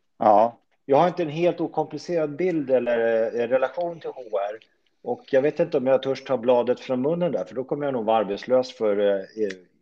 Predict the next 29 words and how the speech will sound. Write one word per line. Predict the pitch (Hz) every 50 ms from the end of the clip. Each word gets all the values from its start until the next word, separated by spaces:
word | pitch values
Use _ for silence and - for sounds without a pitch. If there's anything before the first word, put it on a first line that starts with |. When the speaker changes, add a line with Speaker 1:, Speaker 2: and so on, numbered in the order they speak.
| _ _ _ _ _ 139 131
Speaker 2:
evig | 117 104 117 107 -
tid | - - 131 123 110 -
framöver. | - 120 117 127 160 156 123 - - - _ _ _ _ _ _ _ _ _ - 127 - -
Speaker 1:
Mm. | - 101 101 101 98 95 98 104 107 - -
Speaker 2:
<laughs> | - _
Du | 139 123 139 151 156
utmanar | 147 156 131 135 131 147 139 120
mig. | 110 120 120 - - - 110 - - - - - - -
Speaker 1:
<laughs> | - - - - - - - - - -
Jag, | 147 135 139 - 160
jag | 151 127 123
utmanar | 127 123 - - 131 127 123 123 123 117
dig. | 110 107 113 117 110 - _ _ _ _ - - _ _ _ _ _ - -
Eh, | 135 123 120 120 117 113 113 - - - _
och | - 156 151 143
jag | 147 143 143
tänker | - 165 165 156 135 - - 151 147
att... | 143 143 - _ _ - - _ _ - - - _ _ _ _ _ _ _ _ _ _ _ _ _ _ _ - _ _ _ _ _ _ _ _ _ _ _ _ _ - - _ _ _
Alltså | - 127 120 151
jag, | 147 -
jag | - - 151 -
tror | 185 190
vi | 170 175 165
behöver | 143 170 151 147 156 160 143 147 139
ta | - - 175 196 220 262
bladet | 190 131 127 123 117 120 117 117 113 -
från | - 131 120
munnen | 117 113 113 110 113 113 113
och, | 113